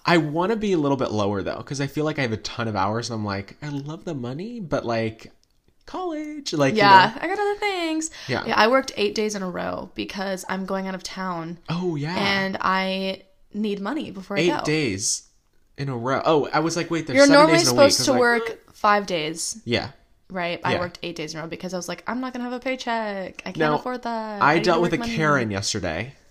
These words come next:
Speaker 1: My first Karen.
Speaker 2: Oh, no. What
Speaker 1: My
Speaker 2: happened?
Speaker 1: first
Speaker 2: Tell me. I'm so excited.
Speaker 1: Target Karen. Okay.
Speaker 2: I love it.
Speaker 1: So it was, like, five minutes until my shift was over. Like, five minutes. I
Speaker 2: Oh,
Speaker 1: was
Speaker 2: that's
Speaker 1: like,
Speaker 2: the worst. It's like you're so close to the end of the day,
Speaker 1: I'm
Speaker 2: and it's like,
Speaker 1: cleaning
Speaker 2: "Sis, you really had to show up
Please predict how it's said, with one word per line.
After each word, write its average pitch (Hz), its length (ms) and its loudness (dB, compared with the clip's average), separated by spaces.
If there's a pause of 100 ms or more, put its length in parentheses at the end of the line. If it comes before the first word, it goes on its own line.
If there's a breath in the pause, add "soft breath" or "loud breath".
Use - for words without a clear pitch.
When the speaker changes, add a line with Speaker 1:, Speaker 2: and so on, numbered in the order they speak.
(120)
Speaker 1:
My 120 100 2
first 165 360 2
Karen. 151 500 2
Speaker 2:
Oh, 339 220 4
no. 311 300 6
What 254 180 4
Speaker 1:
My 143 140 6
Speaker 2:
happened? 220 180 2
Speaker 1:
first 170 240 6
Speaker 2:
Tell 208 240 4
me. 196 140 -4
I'm 180 180 -6
so - 140 -8
excited. 180 120 -6
Speaker 1:
Target 135 680 2
Karen. 92 400 -2 (100)
Okay. 113 240 -2
Speaker 2:
I 202 80 -8
love 190 240 -8
it. 165 140 -6
Speaker 1:
So 180 120 4
it 165 60 4
was, 165 140 4
like, 143 160 4
five 165 500 4
minutes 180 300 0
until 139 200 -4
my 135 120 0
shift 131 280 -2
was 139 140 0
over. 87 380 0
Like, 123 140 -4
five 120 340 4
minutes. 90 200 -4
I 254 60 4
Speaker 2:
Oh, 254 60 6
Speaker 1:
was 247 80 0
Speaker 2:
that's 233 180 4
Speaker 1:
like, - 60 -6
Speaker 2:
the 226 80 4
worst. 196 260 4
It's 208 100 -8
like 233 120 0
you're 226 100 2
so 220 240 2
close 208 260 -2
to 196 60 -6
the 190 100 0
end 190 120 -2
of - 20 -6
the 190 60 -4
day, 147 80 6
Speaker 1:
I'm 147 80 2
Speaker 2:
and - 20 0
it's - 140 -6
like, 185 80 2
Speaker 1:
cleaning 170 320 6
Speaker 2:
"Sis, 170 120 -2
you 202 120 -4
really 180 220 -2
had 175 140 -2
to 185 60 -6
show 180 220 -2
up 175 100 -8